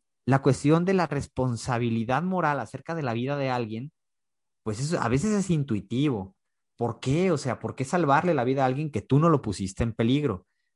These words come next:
Pues parecería que también es intuitivo, partes de un juicio que tienes un deber moral hacia una persona, ¿no? Y, y vaya, también en el es-, en el aspecto político, en el aspecto ético,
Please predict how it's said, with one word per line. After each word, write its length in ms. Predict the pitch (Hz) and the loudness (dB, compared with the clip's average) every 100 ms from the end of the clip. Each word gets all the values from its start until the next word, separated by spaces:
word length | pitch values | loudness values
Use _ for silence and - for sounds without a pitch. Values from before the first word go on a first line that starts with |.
| _ | _
Pues 180 | - 98 | -8 -8
parecería 640 | - 101 101 - 98 101 | -2 -2 -2 0 2 2
que 100 | - | 0
también 300 | - 113 107 | 0 2 2
es 160 | 101 - | 0 -2
intuitivo, 800 | 95 95 82 - 117 131 90 - _ _ _ 95 | -4 -4 -6 -2 0 0 0 -6 _ _ _ -2
partes 220 | - 127 | 0 2
de 80 | 127 | 2
un 80 | 131 | 4
juicio 320 | 120 113 143 | 4 4 0
que 80 | 107 | -2
tienes 280 | 101 120 - | -2 -4 -2
un 200 | 123 123 | 0 0
deber 320 | 104 101 107 | 0 -2 -4
moral 420 | 104 95 90 95 | -2 -2 -2 -2
hacia 240 | 82 - 87 | -4 -6 -6
una 180 | 85 82 | -6 -6
persona, 540 | 69 - 95 95 80 78 | -8 -4 0 0 -2 0
¿no? 240 | 120 165 - - _ - | 0 0 -8 -20 _ 0
Y, 280 | 95 104 - - | 4 4 0 0
y 120 | 110 | 4
vaya, 360 | 143 220 92 - _ _ | 4 4 0 -2 _ _
también 320 | - 120 123 170 | -2 2 2 2
en 120 | 202 | 0
el 140 | 160 117 | 2 0
es-, 140 | - | -2
en 200 | 113 110 | -4 -2
el 100 | 107 | 0
aspecto 440 | 98 - 104 - - | -2 -2 -6 -6 -6
político, 520 | 92 90 127 - 101 | -2 0 -2 -2 -6
en 60 | 87 | -6
el 60 | |
aspecto 760 | 82 _ 101 92 _ 127 113 - | -8 _ 0 0 _ 6 6 4
ético, 800 | 98 113 - 123 - 104 98 95 | 0 0 -2 -8 -4 0 0 -2